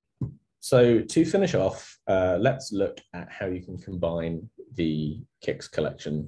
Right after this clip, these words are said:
with the I B M Z O S core collection. Um,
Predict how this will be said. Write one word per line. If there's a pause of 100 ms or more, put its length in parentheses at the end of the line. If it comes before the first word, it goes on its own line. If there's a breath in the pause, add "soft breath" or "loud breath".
with
the
I
B
M
Z
O
S
core
collection. (640 soft breath)
Um,